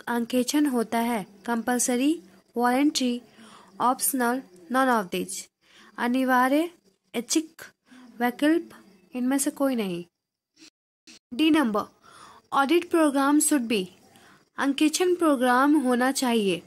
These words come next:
फ्लेक्सिबल, क्लियर आउट, सॉरी, क्लियर कट, wider, all of these।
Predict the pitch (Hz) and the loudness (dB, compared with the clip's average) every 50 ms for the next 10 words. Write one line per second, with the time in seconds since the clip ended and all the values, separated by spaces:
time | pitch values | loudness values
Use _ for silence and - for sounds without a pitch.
0 | - - - - - 240 233 226 - - 269 262 233 240 247 277 294 285 - - | -16 -20 -18 -6 -4 -2 -2 0 -2 -2 -2 -2 0 0 0 -2 -2 -4 -10 -18
1 | - - - - - - - - 311 330 330 339 330 320 285 233 208 208 214 226 | -20 -20 -20 -20 -20 -6 0 2 4 4 4 4 4 4 4 4 2 2 0 -4
2 | - - - - - - - _ _ _ _ - - 269 247 240 226 - - 285 | -8 -14 -18 -18 -18 -20 -20 _ _ _ _ -4 -2 -2 -2 -2 -2 0 2 4
3 | 294 320 349 339 339 - 233 247 269 269 - - - - - - - - - _ | 4 4 4 2 2 0 0 0 0 -2 -8 -12 -14 -18 -20 -20 -20 -20 -12 _
4 | 220 233 233 233 240 196 233 240 269 285 - - _ _ - - 233 269 277 269 | -2 0 2 2 2 2 0 0 0 -2 -4 -10 _ _ -2 0 2 2 2 0
5 | 240 - - 190 180 175 - - | 0 -2 -2 -2 -2 -2 -6 -10